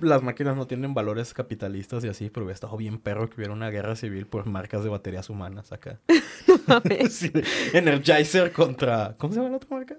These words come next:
Speaker 1: No sé.
Speaker 2: Duracell.
Speaker 1: Contra Duracell acá. ¡Ah! Así, guerra civil, pero pues no, obviamente no, ¿verdad? Porque las máquinas son inteligentes y entienden que funcionan como una especie.
Speaker 2: Así es. Al firmar este nuevo acuerdo, o sea, de
Speaker 1: Ujú.
Speaker 2: que están, de que en una reunión con todos los líderes,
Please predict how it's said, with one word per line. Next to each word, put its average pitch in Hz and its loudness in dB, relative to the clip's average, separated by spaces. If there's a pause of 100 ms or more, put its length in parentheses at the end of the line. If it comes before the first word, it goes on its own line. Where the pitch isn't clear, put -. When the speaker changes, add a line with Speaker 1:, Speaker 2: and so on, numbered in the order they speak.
Speaker 1:
No 208 -8
sé. 226 2
Speaker 2:
Duracell. 208 8
Speaker 1:
Contra 190 10
Duracell 160 8
acá. 165 6
¡Ah! - -2 (440)
Así, 143 4
guerra 185 6
civil, 214 8
pero 135 4
pues - -14
no, 95 -8
obviamente 107 -8
no, 123 -4
¿verdad? 117 -4
Porque - -12
las 113 -4
máquinas 117 -4
son 120 -4
inteligentes 120 -4
y 151 -6
entienden 113 -6
que 123 -8
funcionan 113 -6
como 110 -10
una 107 -8
especie. 107 -8 (680)
Speaker 2:
Así 208 -4
es. 233 -8
Al 226 4
firmar 240 4
este 311 2
nuevo 247 4
acuerdo, 226 2 (360)
o - 0
sea, 196 2
de - 0
Speaker 1:
Ujú. 101 -4
Speaker 2:
que 104 0
están, 196 0 (220)
de 214 0
que 220 0
en 214 4
una 214 6
reunión 240 6
con 220 2
todos 214 2
los 208 0
líderes, 196 0